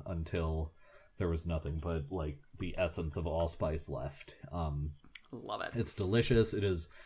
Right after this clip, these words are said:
Speaker 1: very strong when drunk straight. There is about, like, a quarter of an ounce of, uh,
Speaker 2: Hmm.
Speaker 1: the allspice dram in this, like, whatever, three to four ounce cocktail, and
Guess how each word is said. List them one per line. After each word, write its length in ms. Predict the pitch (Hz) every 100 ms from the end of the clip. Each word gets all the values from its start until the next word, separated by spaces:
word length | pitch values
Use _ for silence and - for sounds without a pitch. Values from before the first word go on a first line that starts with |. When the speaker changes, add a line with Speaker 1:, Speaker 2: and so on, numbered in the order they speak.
| -
Speaker 1:
very 460 | 85 87 107 95 90
strong 600 | - 98 87 85 85 82 - - - -
when 160 | 85 78
drunk 240 | 82 80
straight. 320 | - 87 82
There 120 | 92 90
is 100 | 85
about, 260 | 90 90
like, 200 | 87 82
a 100 | 78
quarter 580 | - - 95 92 90 90
of 140 | 90
an 100 | 90
ounce 560 | 85 80 90 82 - -
of, 360 | - 87 87 87
uh, 300 | 92 90 92 82
Speaker 2:
Hmm. 320 | 180 151 143 131 -
Speaker 1:
the 100 | -
allspice 480 | 104 107 110 113 101
dram 300 | - 107 104
in 160 | 107 104
this, 200 | 104 104
like, 280 | 104 92 -
whatever, 340 | 104 98 95
three 200 | 85 101
to 80 | 98
four 260 | 87 101 101
ounce 220 | 101 -
cocktail, 640 | 104 107 123 113 110 104 - - -
and 640 | - 98 98 98 156 175